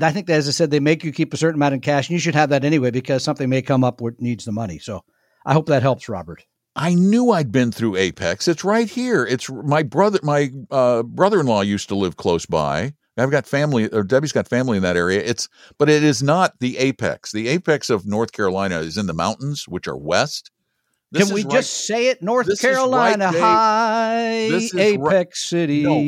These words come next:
Speaker 2: Apex
Speaker 1: No?
Speaker 2: is right by Raleigh.
Speaker 1: Oh.
Speaker 2: It's on the Piedmont.
Speaker 1: Okay.
Speaker 2: It's not
Speaker 1: Well,
Speaker 2: even
Speaker 1: I've been to,
Speaker 2: high.
Speaker 1: I've been to Raleigh.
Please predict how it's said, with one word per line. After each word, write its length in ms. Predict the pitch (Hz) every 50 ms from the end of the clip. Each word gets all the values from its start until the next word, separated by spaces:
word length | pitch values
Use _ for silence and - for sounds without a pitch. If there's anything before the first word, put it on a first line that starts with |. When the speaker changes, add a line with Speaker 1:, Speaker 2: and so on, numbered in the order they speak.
| 151 156 160 156 156 170
Speaker 2:
Apex 320 | 185 - 175 160 160 160
Speaker 1:
No? 60 | 151
Speaker 2:
is 100 | 127 -
right 180 | 131 143 147 135
by 160 | 135 139 131
Raleigh. 640 | 120 92 90 85 104 107 120 123 101 85 64 - _ _ _ _ _ _ -
Speaker 1:
Oh. 140 | 180 214 214
Speaker 2:
It's 80 | -
on 140 | 175 175 170
the 100 | 156 -
Piedmont. 720 | - - - 165 165 170 139 107 87 73 58 55 - _ _ _ _ _ _ - 107
Speaker 1:
Okay. 300 | 117 170 - - - 180
Speaker 2:
It's 60 | 165
not 120 | 165 175 175 - 131
Speaker 1:
Well, 120 | 131 139
Speaker 2:
even 60 | 98 82
Speaker 1:
I've 40 | 143
been 140 | 170 190 190
to, 40 | 180 -
Speaker 2:
high. 100 | - 160
Speaker 1:
I've 60 | 156
been 160 | 180 220 220 202
to 60 | 190
Raleigh. 420 | 175 156 135 123 123 151 160 -